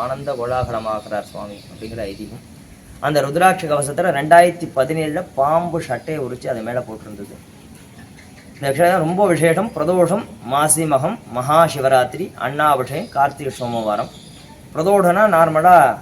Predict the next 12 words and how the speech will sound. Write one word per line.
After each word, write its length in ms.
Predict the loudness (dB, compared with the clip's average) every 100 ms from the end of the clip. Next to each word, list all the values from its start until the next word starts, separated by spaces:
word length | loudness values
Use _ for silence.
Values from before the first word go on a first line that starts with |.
| -12 -14 -4
ஒரு 100 | -2
ஐந்நூறு 260 | 0 -2 -6 -6
பேர் 160 | -6
குறையாம 320 | -2 -2 -2
இருப்பா. 220 | -4 -4 -6
சனி 140 | -6 -8
பிரதோஷம்னா 400 | -6 -6 -6 -6 -2
ஒரு 80 | -2
ஆயிரம் 220 | -2 -4
பேருக்கு 220 | -8 -8 -8
மேல 160 | -6 -8
இருப்பா. 200 | -12